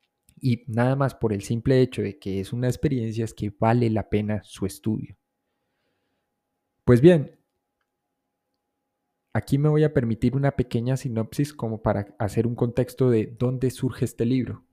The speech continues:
¿sí? Dice el mismo Peterson, "Pensé en titular este texto como cincuenta maneras de dejar tu cuerpo, que me recordaban la vieja canción de Paul Simon, Sal por atrás, Jack". En realidad hay más de cincuenta técnicas en este libro,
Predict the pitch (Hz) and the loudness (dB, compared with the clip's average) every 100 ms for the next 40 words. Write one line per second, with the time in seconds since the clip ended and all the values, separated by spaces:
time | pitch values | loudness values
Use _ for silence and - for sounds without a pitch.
0 | _ _ _ _ _ - 156 - _ _ | _ _ _ _ _ -6 -6 -8 _ _
1 | _ _ _ _ - - _ _ _ _ | _ _ _ _ -20 -20 _ _ _ _
2 | _ _ _ _ _ - 131 139 139 135 | _ _ _ _ _ 0 2 4 4 2
3 | 131 127 135 127 - - 107 113 _ 120 | 0 0 -2 -2 -4 -6 -14 -14 _ -2
4 | - 165 202 151 123 131 135 139 151 147 | 0 -2 0 2 4 2 2 0 -2 -2
5 | 143 135 110 107 110 123 127 143 113 107 | -2 -2 -2 -2 -2 -2 -2 -4 0 0
6 | 120 110 104 110 - - 120 98 104 _ | 2 2 2 -4 -2 2 2 2 -8 _
7 | 113 107 110 107 107 110 123 107 107 120 | -4 -2 -2 -2 0 2 2 2 0 -2
8 | 117 104 113 110 110 120 107 - 131 107 | -6 -6 -4 -4 -2 0 0 -2 -6 -6
9 | 104 - 123 120 131 104 123 110 113 110 | -10 -6 -4 -2 -2 0 0 0 0 -2
10 | - _ _ _ _ 113 117 110 113 151 | -6 _ _ _ _ -2 0 0 2 0
11 | 190 - 113 113 120 120 123 - 107 - | -2 -6 -4 -2 -2 -2 -4 -6 -12 -8
12 | 123 123 127 - 107 104 - 101 107 107 | -6 -4 -6 -4 -6 -6 -6 -4 -4 -4
13 | 104 - 107 107 107 | -6 -4 -2 0 -4